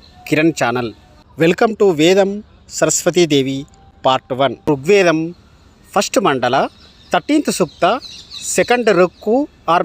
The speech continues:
మంత్ర. దీని యొక్క సాంస్క్రిట్, ఇంగ్లీష్ and తెలుగు మీనింగ్‌ను ఇక్కడ స్క్రీన్‌పై మరియు క్రింద డిస్క్రిప్షన్‌లో కూడా ఇస్తున్నాను, చూడవచ్చు.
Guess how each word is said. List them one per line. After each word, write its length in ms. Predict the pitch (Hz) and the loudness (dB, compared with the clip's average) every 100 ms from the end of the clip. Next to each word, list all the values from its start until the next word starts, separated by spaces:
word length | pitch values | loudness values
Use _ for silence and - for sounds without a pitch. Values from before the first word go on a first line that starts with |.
| 156 | 0
మంత్ర. 260 | 139 117 139 123 - - 139 | -2 -2 0 -2 -4 -4 2
దీని 180 | 165 156 | 2 2
యొక్క 140 | - 196 254 - - - - | 0 -6 -8 -14 -20 -10 -2
సాంస్క్రిట్, 540 | 160 196 - 269 247 - _ _ 190 | 0 0 -4 -8 -8 -12 _ _ 0
ఇంగ్లీష్ 360 | 180 214 233 - - _ - | 2 2 -2 -4 -12 _ -2
and 140 | 185 190 | 0 0
తెలుగు 200 | 175 190 | 2 2
మీనింగ్‌ను 340 | 156 139 139 196 302 - - - - | 2 0 -2 -2 -4 -10 -20 -20 -8
ఇక్కడ 140 | 175 190 | -4 -4
స్క్రీన్‌పై 360 | - 208 220 220 208 | -2 -2 2 2 2
మరియు 140 | 196 208 | 0 0
క్రింద 140 | 185 185 160 | 0 2 0
డిస్క్రిప్షన్‌లో 500 | - 226 - 202 185 175 | -4 -4 0 2 2 0
కూడా 100 | 165 | 0
ఇస్తున్నాను, 360 | - 160 156 180 185 | -2 -2 0 0 0
చూడవచ్చు. 460 | 143 127 - 151 | -2 -2 -6 -12